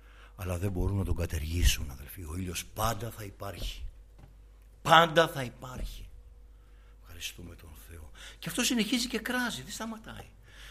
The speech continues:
Δεν σιωπά. Και σταθείς ο Ιησούς, σταμάτησε τον Κύριο, αδελφοί. Σταμάτησε τον Κύριο.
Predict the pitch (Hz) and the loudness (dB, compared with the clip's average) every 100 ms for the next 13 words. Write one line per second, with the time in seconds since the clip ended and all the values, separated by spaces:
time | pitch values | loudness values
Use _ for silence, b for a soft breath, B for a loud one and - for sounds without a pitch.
0 | B 101 214 233 262 226 220 131 82 - | B 4 6 8 8 8 8 4 2 -6
1 | - - - - - - - - - b | -16 -20 -20 -20 -20 -20 -20 -20 -20 b
2 | b b b b b b b b b - | b b b b b b b b b -20
3 | - - - - 160 160 - 143 - 214 | -20 -20 -20 4 6 8 10 10 8 6
4 | 233 - 190 190 - 262 - 151 156 214 | 8 8 8 6 2 0 -2 -4 -4 -4
5 | - - 190 165 190 240 190 - - - | -4 -8 -8 -10 -10 -12 -12 -8 -6 -6
6 | - - - - - - - - - - | -6 -8 -10 -14 -16 -18 -18 -18 -20 -20
7 | - - - - - - - - - - | -20 -20 -20 -20 -20 -20 -20 -20 -20 -20
8 | - - - - 82 90 107 123 - - | -20 -12 -10 -8 -8 -8 -6 -4 -4 -4
9 | - 113 104 135 135 - | -4 -4 -2 -2 -2 -4